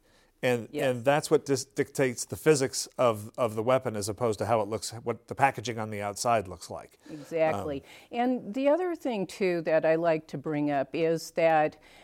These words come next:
Speaker 2: some people, this is their personal protection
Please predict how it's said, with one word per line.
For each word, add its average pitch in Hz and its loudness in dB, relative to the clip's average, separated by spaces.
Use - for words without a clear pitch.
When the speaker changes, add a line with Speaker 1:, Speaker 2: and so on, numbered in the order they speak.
Speaker 2:
some 302 4
people, 156 0
this 240 2
is 233 -4
their 185 2
personal 240 -4
protection 185 -2